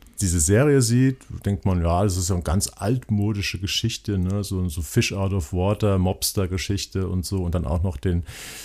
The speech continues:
äh, den Stallone in der Hauptrolle. Ich hab mir da ehrlich gesagt gar nicht so viel von erwartet. Ähm, aber ich muss sagen, ich war sehr angetan von der Serie, weil die einfach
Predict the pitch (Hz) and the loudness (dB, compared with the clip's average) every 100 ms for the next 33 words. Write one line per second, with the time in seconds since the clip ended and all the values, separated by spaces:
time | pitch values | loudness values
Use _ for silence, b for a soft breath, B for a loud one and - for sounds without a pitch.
0 | B - 104 104 98 - 98 95 110 123 | B -4 4 6 6 6 6 8 8 8
1 | 101 101 92 113 - 110 110 101 - 113 | 8 6 4 2 0 0 2 2 0 2
2 | 127 120 117 101 104 123 - - - 117 | 6 8 8 6 4 2 0 -4 -4 -4
3 | - 95 107 110 - 104 123 147 - - | 0 2 4 2 0 0 -2 -2 -6 -2
4 | 120 120 - 95 92 82 85 139 - 170 | 0 0 -2 -2 0 0 0 0 -2 -10
5 | - - 110 107 104 107 107 104 B B | -10 -10 -4 0 2 4 2 0 B B
6 | B B B B B - 107 110 120 117 | B B B B B 2 2 4 4 4
7 | 110 113 127 147 147 147 - - 113 - | 4 6 6 2 0 -2 -6 -6 -4 0
8 | 104 117 127 135 135 - _ _ - _ | 4 6 8 6 4 -2 _ _ -20 _
9 | - - - 110 - 170 82 80 76 78 | -16 -4 0 2 2 0 0 0 -2 -2
10 | 85 82 80 80 82 87 85 87 90 - | -4 -4 -2 -4 -4 -4 -4 -2 -2 -2
11 | 98 101 101 - | -2 -2 -4 -6